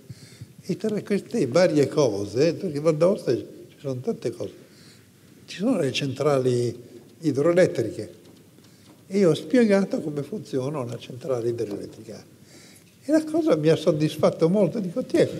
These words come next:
ho trovato gli esempi giusti", perché questo è il punto, bisogna trovare gli esempi. E se tu hai l'esempio azzeccato,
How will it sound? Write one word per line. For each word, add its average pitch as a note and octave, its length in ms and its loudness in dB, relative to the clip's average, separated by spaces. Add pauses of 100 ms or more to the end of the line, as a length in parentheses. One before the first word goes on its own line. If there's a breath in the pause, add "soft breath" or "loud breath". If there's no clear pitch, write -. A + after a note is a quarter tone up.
(160)
ho F#3 80 -6
trovato A3+ 420 2
gli F3+ 120 4
esempi G#3+ 500 6
giusti", B2 500 -10 (540 loud breath)
perché C3+ 240 -6
questo - 280 -6
è - 40 -12
il A2 60 -10
punto, G2 460 -12 (320 soft breath)
bisogna D3 200 -8
trovare F3 260 -4 (100)
gli D#3+ 160 -6
esempi. A#2 580 -10 (840 soft breath)
E C3+ 100 -4
se D#3+ 220 2
tu G#3 140 6
hai D#3+ 200 8
l'esempio D3+ 580 4
azzeccato, A#2+ 840 0